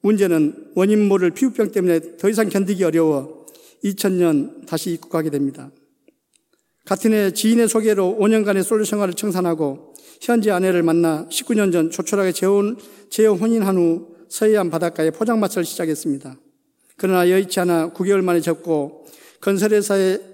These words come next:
입사해 재혼 전 아내와 아이들이 살고 있던 곳으로 오니 아이들이 살고 있던 몇 천만 원의 전세금은 모두 잃고 딸은 월세방에 있었지만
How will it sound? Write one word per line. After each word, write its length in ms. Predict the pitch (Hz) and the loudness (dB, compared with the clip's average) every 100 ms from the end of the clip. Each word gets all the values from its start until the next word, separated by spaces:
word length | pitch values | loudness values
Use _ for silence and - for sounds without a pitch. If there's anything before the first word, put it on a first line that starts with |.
| - - _ - | -20 -20 _ -6
입사해 680 | 175 - 170 170 151 156 - | -6 -2 0 2 0 -2 -6
재혼 300 | 196 214 208 | 0 2 2
전 140 | 202 | -2
아내와 320 | 180 202 208 | 0 0 2
아이들이 280 | 196 202 202 | 2 2 0
살고 300 | 190 214 208 | 0 0 2
있던 220 | 196 202 | 0 -2
곳으로 280 | 185 180 175 170 196 | -2 0 2 2 0
오니 400 | 160 156 151 143 - - - - _ - | 0 2 2 0 -6 -20 -20 -20 _ 0
아이들이 340 | 202 233 226 | 0 2 -2
살고 280 | 226 233 220 | 0 2 0
있던 200 | 220 202 | 0 -2
몇 120 | 196 | 0
천만 240 | 202 220 202 | 0 0 0
원의 100 | 190 | 0
전세금은 460 | 202 190 196 180 180 | 0 0 0 0 2
모두 180 | 196 | 0
잃고 760 | 196 175 - 165 143 - - - | 0 -4 -2 -2 -2 -12 -20 -6
딸은 240 | 214 226 202 | -2 2 2
월세방에 480 | 190 214 185 185 165 | 0 -2 -2 0 0
있었지만 600 | 156 165 165 151 139 | 0 -4 -2 0 -2